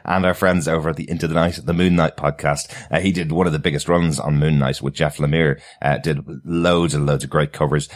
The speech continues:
Uh, currently doing the covers for the Punisher run at the moment.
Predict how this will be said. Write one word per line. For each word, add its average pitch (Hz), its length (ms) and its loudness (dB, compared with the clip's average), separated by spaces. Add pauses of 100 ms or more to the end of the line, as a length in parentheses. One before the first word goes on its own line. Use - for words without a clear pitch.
(140)
Uh, 82 120 0
currently 120 280 2
doing 107 240 4
the 98 80 4
covers 95 400 0
for 87 500 0
the 85 120 -6
Punisher 117 480 0
run 113 180 2
at 107 60 -6
the 110 80 -2
moment. 120 340 2